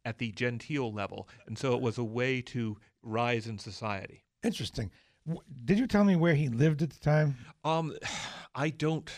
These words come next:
Speaker 1: I, I can't tell you. I know that there was a house identified as the Knox family home. I don't, uh, know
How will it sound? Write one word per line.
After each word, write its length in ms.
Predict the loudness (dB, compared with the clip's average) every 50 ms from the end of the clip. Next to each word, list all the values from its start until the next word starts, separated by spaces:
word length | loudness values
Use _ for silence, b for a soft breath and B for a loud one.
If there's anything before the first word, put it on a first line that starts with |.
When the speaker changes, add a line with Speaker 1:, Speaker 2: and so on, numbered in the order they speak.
| -2 0
Speaker 1:
I, 140 | 0 0 0 0 2
I 140 | 4 4 4
can't 340 | 2 2 0 0 0 0 -2
tell 200 | -2 0 0 2
you. 200 | 2 2 4 4
I 100 | 4 4
know 160 | 4 4 2
that 180 | 2 0 0 2
there 160 | 2 2 2
was 380 | 4 4 4 4 4 2 -2 -4 -2
a 180 | -2 -2 -2
house 540 | 0 0 0 0 0 -2 -4 -8 -16 -18 -20 _ _ -6
identified 640 | -4 0 0 0 0 0 -2 -2 -2 0 0 -2 -2
as 360 | -2 -2 0 0 -2 -2 -6
the 140 | -6 -6 -2
Knox 300 | 2 2 2 2 0 -6
family 360 | -8 -4 -4 -4 -4 -4 -6
home. 360 | -6 -4 -4 -2 -2 -4 -6 -8 b b b b
I 100 | -6 -4
don't, 340 | 0 2 2 2 0 -2 -12 _ _ _ -10 -8
uh, 240 | -4 -4 -2 -4 -4
know 520 | -2 -2 0 2 2 2 0 -2 -4 -8